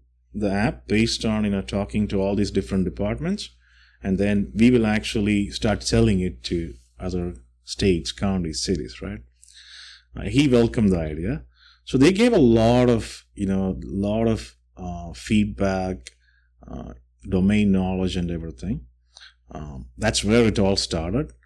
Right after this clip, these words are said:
Then I knew, like, if I need to take this to the market, I need somebody who knows the industry really well.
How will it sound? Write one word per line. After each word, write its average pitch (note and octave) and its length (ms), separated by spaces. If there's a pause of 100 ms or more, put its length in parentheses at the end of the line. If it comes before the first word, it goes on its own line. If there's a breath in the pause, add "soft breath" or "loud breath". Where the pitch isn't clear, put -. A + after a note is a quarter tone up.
(380 soft breath)
Then B2 120
I C3 60
knew, C#3+ 320
like, A#2 560
if - 160
I A#2+ 120
need B2+ 400
to C#3+ 60
take A#2+ 400
this A#2 240
to A2 120
the G2+ 100
market, G2 680 (240)
I G2 140
need A2+ 300
somebody G#2+ 600
who G2+ 160
knows G2 360
the G#2 80
industry F#2 440
really D#2+ 320
well. A1 300